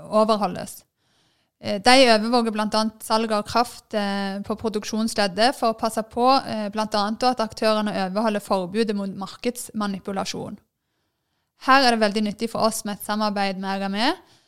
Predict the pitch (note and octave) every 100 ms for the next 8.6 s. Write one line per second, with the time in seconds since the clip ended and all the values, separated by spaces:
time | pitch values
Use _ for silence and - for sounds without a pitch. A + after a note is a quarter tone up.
0 | _ - C4 A3+ A3+ A#3+ A#3+ G#3 G#3+ G#3
1 | G#3+ G#3+ - G#3 A3 A3 G3+ F#3+ G3 -
2 | G3+ F3 G#3 G3+ G3+ G3+ G3 - _ G#3
3 | - G#3+ G#3 G3 G3 F#3+ F3+ F#3 F#3+ -
4 | - _ _ _ _ _ _ A#3+ C4 C4+
5 | B3+ B3+ B3 C4 B3 A3+ A3 G#3 A3+ -
6 | A3+ A#3 A3+ G#3 G3 G#3 G#3 G3+ G3 -
7 | A3+ B3 A3 G#3 F#3+ G3+ G3+ G#3 G3+ G3
8 | G3 G3+ G#3 G#3+ C#4 F4